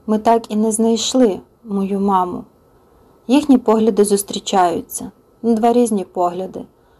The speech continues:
Та в цей момент між ними зароджується крихітна взаємна повага, як між двома міамасцями.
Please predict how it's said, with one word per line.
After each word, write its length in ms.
Та 80
в 60
цей 300
момент 480
між 160
ними 260
зароджується 720
крихітна 600
взаємна 600
повага, 460
як 240
між 180
двома 360
міамасцями. 880